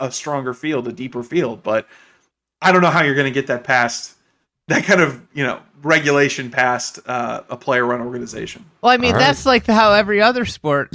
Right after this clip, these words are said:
Speaker 2: kinda operates in general. Like, if you can't, if you can't hack it in the N B A, like, what's
Speaker 3: Andy.
Speaker 2: your, co-, you know, you, I don't know. The N F L is, like, a perfect example.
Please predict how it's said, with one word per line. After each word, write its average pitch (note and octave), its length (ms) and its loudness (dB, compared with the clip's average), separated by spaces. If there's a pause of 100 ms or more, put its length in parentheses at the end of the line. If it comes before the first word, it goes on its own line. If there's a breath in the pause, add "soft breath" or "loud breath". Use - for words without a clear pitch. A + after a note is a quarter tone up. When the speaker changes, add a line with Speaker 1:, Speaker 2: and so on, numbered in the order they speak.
(120)
Speaker 2:
kinda F3 200 0
operates C#3 600 -2
in B2+ 140 -4
general. C#3 440 0
Like, A#2+ 240 -4
if D#3+ 180 -10
you A3 120 -4
can't, A#3 400 -2 (260 soft breath)
if - 60 -10
you A3+ 120 -2
can't A#3 240 2
hack A3 300 2
it G3 80 0
in E3 140 -4
the D#3+ 60 -2
N F3 180 0
B F3 180 2
A, D3+ 320 2 (320 soft breath)
like, D#3 320 -2
what's E3 240 2
Speaker 3:
Andy. G2 320 6
Speaker 2:
your, F2 80 2
co-, - 340 -10 (120)
you E3 180 -6
know, D3+ 280 2 (100)
you, G3 200 0
I A#3+ 140 2
don't A3+ 160 4
know. D#3 160 4
The E3 100 0
N A#3+ 140 2
F B3+ 160 0
L G3+ 200 6
is, D3+ 120 -2
like, D3+ 200 0
a D3+ 40 -4
perfect E3 380 0
example. A#2 600 -2